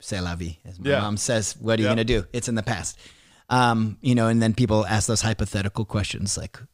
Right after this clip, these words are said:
Speaker 1: "What would have you, you know, like, if it went this way?" I'm like, "Who knows?" Like,
Speaker 2: Who knows? You don't know.
Speaker 1: who knows if I would never been on that show?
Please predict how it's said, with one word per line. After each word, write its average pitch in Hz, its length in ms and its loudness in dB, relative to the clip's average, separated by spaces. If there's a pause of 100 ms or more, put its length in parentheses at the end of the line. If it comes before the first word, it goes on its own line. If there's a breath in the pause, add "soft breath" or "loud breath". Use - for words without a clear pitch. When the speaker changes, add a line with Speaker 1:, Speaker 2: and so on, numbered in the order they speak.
(140)
Speaker 1:
"What 151 180 0
would 143 120 4
have 120 120 0
you, 120 120 -6
you 135 200 2
know, 113 220 2
like, 110 200 0
if 104 80 0
it 120 60 0
went 143 200 0
this 165 240 2
way?" 101 120 -2
I'm 87 100 -2
like, 85 180 -8
"Who - 140 -20
knows?" 123 460 -6
Like, 78 100 -6
Speaker 2:
Who 175 60 -2
knows? 139 360 0
You 135 80 -4
don't 143 180 -2
know. 135 80 2
Speaker 1:
who 156 40 4
knows 160 200 2
if 147 100 -2
I 160 100 2
would 156 140 0
never 143 260 -2
been 131 200 0
on 127 160 -2
that 107 140 -8
show? 90 380 -6